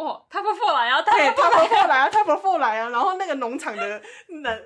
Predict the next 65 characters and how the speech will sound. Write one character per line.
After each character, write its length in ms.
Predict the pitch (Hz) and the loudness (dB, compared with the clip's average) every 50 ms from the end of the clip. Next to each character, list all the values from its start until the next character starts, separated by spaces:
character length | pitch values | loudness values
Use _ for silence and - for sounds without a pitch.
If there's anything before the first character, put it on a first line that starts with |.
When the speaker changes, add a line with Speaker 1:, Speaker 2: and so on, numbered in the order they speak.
| _ | _
Speaker 2:
那 100 | - 311 | -14 -12
个 160 | 302 302 311 320 | -10 -10 -10 -10
工 220 | 320 311 294 285 330 | -8 -8 -8 -8 -8
头 200 | - - 262 185 | -10 -10 -12 -10
都 100 | 220 226 | -8 -6
会 100 | 277 320 | -6 -6
超 300 | - - - 285 262 277 | -4 -4 -2 -2 -2 -2
尊 320 | 277 - 302 269 262 277 | -4 -8 -8 -8 -8 -6
重 220 | 277 320 294 262 220 | -6 -6 -6 -6 -6
我 100 | 196 185 | -12 -14
们 160 | 175 175 175 | -16 -16 -14
的， 80 | 180 | -14
有 60 | 175 180 | -14 -12
没 100 | 202 202 | -12 -12
有？ 100 | 190 190 | -12 -12
不 100 | 202 - | -8 -4
然 260 | 359 294 262 254 262 294 | -4 -4 -4 -4 -8 -12
就 140 | 370 359 | -14 -8
我 100 | 320 277 | -8 -8
们 140 | 214 196 202 | -8 -8 -10
不 100 | - 320 | -14 -14
爽， 240 | 330 - - 196 185 | -14 -12 -14 -14 -14
就 80 | 208 247 | -12 -12
说 140 | 269 240 226 | -10 -8 -6
：“我 100 | 208 202 | -4 -4
要 40 | 254 | -4
下 280 | - - 320 - 226 | -4 -4 -4 -2 -2
班 220 | 220 220 214 208 202 | -2 -2 -4 -6 -8
了， 120 | 202 180 | -14 -12
我 60 | 170 | -10
要 60 | 185 | -10
下 300 | 214 - - 339 247 196 | -8 -8 -6 -4 -4 -4
班 240 | 208 214 208 208 214 | -4 -6 -8 -10 -12
了。” 100 | 202 190 185 | -14 -16 -14
然 80 | 185 202 | -12 -12
后 60 | 233 | -12
我 40 | 208 | -12
们 80 | 190 | -14
就 80 | 214 277 | -18 -20
走， 260 | _ - - 190 - - - - - | _ -14 -14 -14 -14 -14 -18 -16 -12
这 40 | 226 | -10
样。 160 | 208 214 - - 427 427 _ _ - 285 269 | -10 -8 -8 -10 -10 -12 _ _ -20 -20 -20
<laughs> 400 | - _ _ _ _ _ _ _ | -20 _ _ _ _ _ _ _
走 240 | - 285 233 214 226 | -4 -2 -2 0 -2
路 220 | 285 359 349 311 | -2 -4 -4 -4
有 100 | 262 208 | -4 -4
风。 140 | 269 262 269 | -4 -4 -4
然 80 | 254 277 | -2 -2
后 80 | 339 | -2
每 160 | 370 285 220 | -2 -4 -6
次 160 | 214 269 359 285 | -6 -8 -10 -10
只 80 | 269 | -6
要 180 | 233 208 233 285 | -4 -4 -2 -2
我， 240 | 302 277 233 - - | -4 -4 -8 -10 -12
因 120 | - 320 392 | -14 -8 -6
为 80 | 339 | -6
我 60 | 262 214 | -6 -6
们 100 | 190 196 | -8 -12
四 300 | - - - - 302 254 | -16 -16 -16 -16 -12 -12
个 140 | 226 214 | -10 -10
就 100 | 208 247 | -8 -8
是 100 | 277 277 | -10 -10
Top 320 | 262 - - 214 196 - 190 180 | -12 -10 -10 -10 -8 -10 -12 -14
Four 240 | _ 247 220 185 | _ -10 -10 -10
嘛， 120 | 170 160 | -12 -16